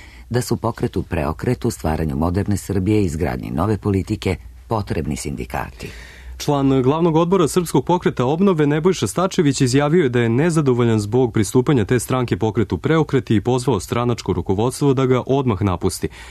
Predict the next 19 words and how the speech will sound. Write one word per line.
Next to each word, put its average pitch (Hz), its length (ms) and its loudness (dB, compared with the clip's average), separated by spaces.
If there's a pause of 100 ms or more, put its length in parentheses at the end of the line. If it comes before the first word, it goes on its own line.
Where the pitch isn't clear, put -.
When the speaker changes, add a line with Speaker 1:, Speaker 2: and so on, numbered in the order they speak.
(120)
Speaker 2:
On 117 140 2
je 113 60 2
naveo 147 320 2
da 131 120 2
je 120 200 4
sa 113 200 0
velikim 139 440 2
nezadovoljstvom 107 800 2
poslednjih 107 420 0
meseci 127 400 0
pratio 131 500 0
radikalnu 110 520 0
promenu 110 400 0
politike 107 460 0
dela 101 300 0
rukovodstva 95 760 -2 (100)
Srpskog - 400 -6
pokreta 101 400 -2
obnove. 104 300 0